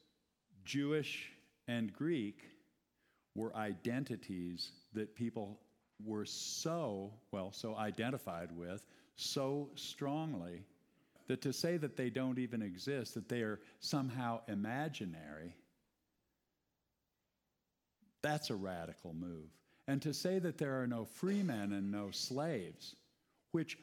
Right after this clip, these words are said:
the whole economy was based on, to say that that doesn't work either, and that it's not only imaginary, it's harmful.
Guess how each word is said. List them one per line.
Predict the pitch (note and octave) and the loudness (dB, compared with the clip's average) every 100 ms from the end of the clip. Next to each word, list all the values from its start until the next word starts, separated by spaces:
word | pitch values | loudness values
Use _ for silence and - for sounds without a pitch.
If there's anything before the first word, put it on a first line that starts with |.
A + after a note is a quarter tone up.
| - | -6
the | - | -4
whole | B2+ E3 E3+ E3+ | -2 0 0 0
economy | B2+ - - - D#3+ G#3 G3 G#2+ F2+ F#2 - - _ _ _ _ | -2 -4 -6 -2 0 2 2 0 -2 -4 -10 -16 _ _ _ _
was | A2 A2 F2+ | -2 0 -2
based | F#2+ G#2 F#2+ - - | -2 -2 -2 -4 -6
on, | F2 E2+ F#2+ B2+ - _ _ _ _ _ _ _ - | -6 -4 -4 -6 -10 _ _ _ _ _ _ _ -2
to | D3+ | 0
say | - E3+ F3+ F3 B2 | 4 4 4 2 0
that | D3 - G#2 | -2 -4 -2
that | C3 D3 A3 - C3+ | 2 2 0 -2 0
doesn't | B2+ A#2+ B2 A2+ | 2 2 -2 0
work | A2+ A#2+ A2+ - | 0 0 0 0
either, | A#2 D3+ F3 G2 F#2+ B2+ - _ _ _ _ _ _ _ _ _ _ _ _ _ _ _ B2+ | 0 2 0 -2 -4 -6 -14 _ _ _ _ _ _ _ _ _ _ _ _ _ _ _ 0
and | C3+ | 0
that | C#3 | 0
it's | C3 - | -2 0
not | D#3 D3 C#3 | 2 2 4
only | C3+ B2 | 4 2
imaginary, | A2 A2+ C#3+ F3+ - B2+ A2+ A2+ | 2 2 2 0 0 0 2 0
it's | A2+ A2+ | 0 -2
harmful. | - C3 F3 G3+ - B2+ | -2 -2 0 0 0 0